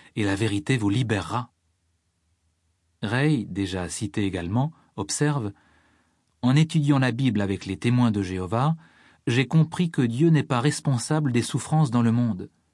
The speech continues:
J'ai été heureux d'apprendre que, même si Dieu a de bonnes raisons de permettre la méchanceté aujourd'hui, il promet d'y mettre fin bientôt. Évidemment, il est difficile d'aller à contre-courant d'un monde où les valeurs morales se perdent.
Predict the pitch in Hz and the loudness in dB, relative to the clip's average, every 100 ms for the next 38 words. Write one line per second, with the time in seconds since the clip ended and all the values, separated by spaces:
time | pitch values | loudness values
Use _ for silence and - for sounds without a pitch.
0 | _ _ _ _ _ _ 120 120 131 131 | _ _ _ _ _ _ -2 0 2 0
1 | 135 131 123 135 117 104 - 147 156 120 | 2 4 4 2 0 -2 0 2 2 0
2 | - 117 104 - - - 160 170 190 - | 0 0 -2 -10 -20 -10 0 2 2 0
3 | 175 156 160 113 107 147 156 143 143 131 | 2 4 4 2 2 4 4 4 2 2
4 | 107 104 113 110 117 113 101 98 107 - | 0 0 -2 0 0 -2 -4 0 0 -2
5 | 98 - 104 95 90 85 101 170 - _ | -6 -4 -4 -2 -6 -6 -2 -2 -4 _
6 | _ _ _ 117 107 - 117 131 117 117 | _ _ _ -4 -4 -2 0 0 2 0
7 | 120 101 - 131 101 92 85 127 - _ | 0 -4 -2 -2 -2 -6 -6 -8 -8 _
8 | _ _ _ _ _ _ _ _ _ _ | _ _ _ _ _ _ _ _ _ _
9 | _ _ _ _ _ 110 104 90 92 107 | _ _ _ _ _ -2 -2 -2 -2 -2
10 | 113 _ _ _ _ _ 107 101 101 120 | -4 _ _ _ _ _ -2 -2 0 -2
11 | 123 - 160 151 107 101 107 95 120 113 | -2 -2 2 2 2 0 0 -2 -2 -2
12 | 110 101 - 104 110 101 98 110 120 107 | -2 -6 -6 0 0 0 0 0 2 0
13 | 95 95 90 104 101 92 98 101 95 - | 0 -2 -2 -2 -2 -2 -2 -2 -4 -6
14 | 101 - 92 87 85 | -8 -6 -8 -8 -14